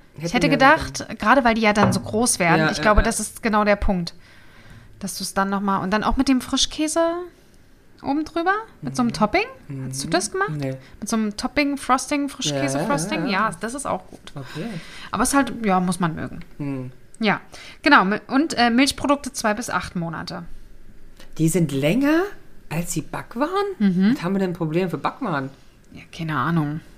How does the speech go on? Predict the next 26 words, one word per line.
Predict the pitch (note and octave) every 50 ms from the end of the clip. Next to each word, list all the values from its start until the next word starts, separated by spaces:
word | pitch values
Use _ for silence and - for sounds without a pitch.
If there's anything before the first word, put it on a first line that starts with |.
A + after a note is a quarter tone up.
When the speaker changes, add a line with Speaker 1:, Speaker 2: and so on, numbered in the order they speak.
| - -
Speaker 1:
Äh, | F3+ F3+ F3 E3+
jetzt | E3+ E3
fragst | - - F3 F3+ E3+ - -
du |
mal | G3+ G3+ F3+
hier | F#3 F#3 F3+
jemand, | F3 E3+ F3 F#3 F3+ F3 E3+
der | E3+ D#3+
keine | E3 - F#3+ F#3 F#3
Ahnung | F#3 F3+ G3+ G3 F#3+ F#3+
hat | F#3+ F#3+ F#3
in | F#3
der | F#3+ F#3 F3
Küche. | E3+ F#3+ - - G3+ F#3+ F3+ - - - - - - - - - - - - - - - - - - - - -
Naja, | A#3 D4 D#4+ C4+ D#3+ C#3+ D#3+ - - - - - - - - - - - - - - - - - - - - - - - -
Backwaren, | - G3 - - F3+ F3+ D#3+ D#3+ E3 D3 - - - -
keine | - F#3+ G#3 G#3
Ahnung. | F#3+ F#3 F3 E3+ E3
Speaker 2:
Was | E3+ F3 -
ist | G3+ -
denn | A3+ G3
das | E3+ E3 - -
Geilste, | - B2+ D3 D#3 F#3+ B3 - - - - D#4 F4+ A#4 C5 - - - - - - - - - - - _ - - - - - - -
was | F#3 F3 E3 D#3 D3 C#3+ -
du | F#3 A3+ D4
jemals | D4+ A#3 G3 G#3 A3+ A#3 A#3+ B3+ C4+ D4 C#4+ - -